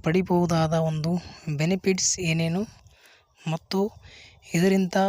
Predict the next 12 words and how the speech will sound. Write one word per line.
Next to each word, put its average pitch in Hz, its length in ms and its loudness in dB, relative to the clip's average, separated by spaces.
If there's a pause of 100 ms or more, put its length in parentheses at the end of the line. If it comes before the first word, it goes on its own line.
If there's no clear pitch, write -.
(640)
ನಿಮಗೇನೆಲ್ಲ 170 800 -2
ಅನುಕೂಲಗಳಾಗುತ್ತೆ, 165 1300 -2 (960)
ಈ 175 140 4
ಒಂದು 180 360 0
ಕಾರ್ಡ್ನ 156 480 -2 (400)
ಎಲ್ಲಿ 190 540 -2 (600)
ಪಡೆದುಕೊಳ್ಳೋದು, 160 1000 -4 (720)
ಇದಕ್ಕೆ 170 240 -4
ಬೇಕಾಗುವಂಥ 180 800 -2
ಒಂದು 165 400 -2
ದಾಖಲಾತಿಗಳು 151 760 -2
ಏನು 165 460 -4